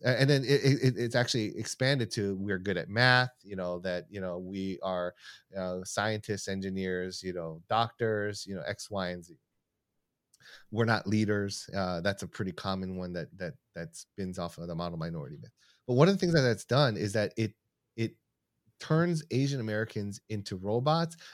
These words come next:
and then it erases all of the injustices and inequities and the, the, the pain and suffering of the Asian American communities.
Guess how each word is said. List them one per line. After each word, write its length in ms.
and 120
then 100
it 140
erases 600
all 280
of 80
the 100
injustices 840
and 180
inequities 800
and 240
the, 320
the, 240
the 100
pain 340
and 100
suffering 580
of 180
the 80
Asian 240
American 300
communities. 640